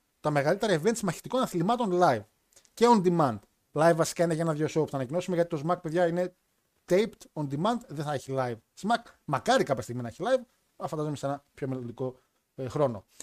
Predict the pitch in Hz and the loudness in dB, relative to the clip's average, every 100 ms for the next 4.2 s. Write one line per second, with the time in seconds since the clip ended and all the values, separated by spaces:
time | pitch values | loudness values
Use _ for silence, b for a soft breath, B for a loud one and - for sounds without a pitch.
0 | B B B B 151 147 147 143 143 139 | B B B B -2 0 0 0 -2 -2
1 | 139 139 131 143 170 220 185 190 160 156 | -2 -2 -2 -2 0 2 4 2 0 -2
2 | 143 151 160 - 139 143 147 131 123 135 | 0 0 0 -2 -4 -2 -4 -6 -6 -2
3 | 214 254 180 180 196 170 151 165 151 135 | -2 -2 -2 0 0 -2 -2 -2 -4 -4
4 | 139 123 | -4 -6